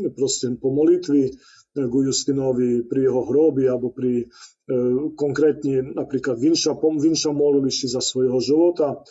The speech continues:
No ja to tiež tak čítal, no a raz som bol tak v Čelie, tak s-, tým sa tak pomolil Hospodu Bohu, no a, e, jem kus tej zemli, takisto žil zo z toho hrobu, no a potom to bolo v Liti, no a potom tak Boh dal, že sme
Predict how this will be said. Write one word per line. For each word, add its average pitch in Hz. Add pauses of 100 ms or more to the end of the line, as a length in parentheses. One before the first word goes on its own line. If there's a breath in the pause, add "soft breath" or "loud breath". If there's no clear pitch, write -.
(300 soft breath)
No 208
ja 226
to 175
tiež 175
tak 131
čítal, 170
no 139
a 139
raz 170
som 151
bol 147
tak 151
v -
Čelie, 170 (260)
tak -
s-, -
tým 135
sa -
tak 123
pomolil 170
Hospodu 135
Bohu, 139
no 127
a, 120 (520 loud breath)
e, 123
jem 123
kus 139
tej 131
zemli, 147
takisto 135
žil 339
zo 160
z -
toho 131
hrobu, 135
no 120
a 117
potom 123
to 120
bolo 120
v 113
Liti, 151 (420 soft breath)
no 117
a -
potom 123
tak 117
Boh 113
dal, 123
že 110
sme 110